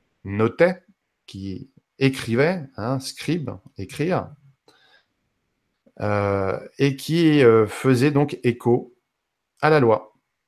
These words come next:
Donc forcément, dès qu'il y a quelqu'un qui veut réformer cette loi, hein, les novateurs, les, ceux qui appert-, a-, amènent de nouvelles idées,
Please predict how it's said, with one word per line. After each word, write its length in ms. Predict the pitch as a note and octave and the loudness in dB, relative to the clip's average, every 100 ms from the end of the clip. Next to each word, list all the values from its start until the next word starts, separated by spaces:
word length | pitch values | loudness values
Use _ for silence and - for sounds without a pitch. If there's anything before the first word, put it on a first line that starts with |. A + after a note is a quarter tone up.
| _ - | _ -4
Donc 280 | D3+ G#3 - | 2 2 0
forcément, 880 | C#3 - G2+ B2 F3+ F3+ E3 C3+ A#2+ | -10 -6 -2 2 4 4 0 -4 -4
dès 220 | G#2+ A#2+ | -4 -4
qu'il 140 | - | -4
y 40 | G2+ | -8
a 40 | |
quelqu'un 600 | - A#2 A2 - E3 D#3 | -6 -12 -10 -8 -4 -4
qui 200 | - G#2+ | -6 -10
veut 960 | G2+ A#2+ C#3+ C#3+ C3 B2 A2+ G#2+ G2+ F#2+ | -6 -2 0 2 0 0 -2 -2 -4 -8
réformer 760 | F2 G2 B2 - A#2+ D#3+ A3 | -8 -4 -4 -2 0 2 2
cette 280 | F3 A#2 - | 4 0 -2
loi, 340 | F3+ G#3+ D3 _ | -2 0 -2 _
hein, 160 | G2+ G#2 | -10 -8
les 80 | F2+ | -4
novateurs, 760 | G2+ G#2 B2 F#3 G3 B2 - - - | 0 2 4 4 2 2 -4 -20 -14
les, 240 | F2+ G2 | -14 -12
ceux 180 | G2 G#2+ | -10 -10
qui 320 | G#2+ G2 F2 | -10 -12 -10
appert-, 360 | F#2 - A2+ - _ | -8 0 0 -2 _
a-, 180 | - G2 _ - | -14 -14 _ -6
amènent 440 | A2 C#3+ A#2+ F#2+ | 0 2 2 -2
de 140 | F#2+ | -4
nouvelles 500 | F#2+ A2 A2+ B2+ G#2 F2+ | -4 0 4 2 2 -4
idées, 480 | G2 D3 G3+ - | -4 -2 -2 -4